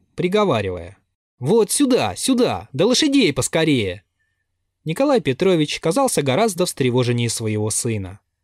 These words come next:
Он словно потерялся немного, словно робел. Аркадий остановил его.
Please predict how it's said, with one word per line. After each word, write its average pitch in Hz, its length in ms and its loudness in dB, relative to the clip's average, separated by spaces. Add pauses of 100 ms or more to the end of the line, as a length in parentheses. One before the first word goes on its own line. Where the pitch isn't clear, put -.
(180)
Он 190 240 2
словно 175 380 0
потерялся 180 600 0
немного, 117 580 -2 (280)
словно 185 520 0
робел. 151 600 -2 (440)
Аркадий 226 500 0
остановил 202 640 0
его. 95 380 -8